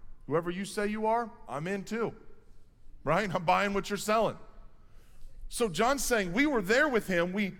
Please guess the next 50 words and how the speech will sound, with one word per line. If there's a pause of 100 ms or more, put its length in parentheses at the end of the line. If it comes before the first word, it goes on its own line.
(120)
saw
him
die.
I
was
there.
I
watched
it
happen."
And
then
he, (880)
I
went
to
the,
I
went
to
the
cemetery.
I
went
to
where
they
placed
him,
and
he, (380)
he
wasn't
in
there.
And
then
he
came
to
the
house
where
I
was
staying,
and
I, (540)
I
have,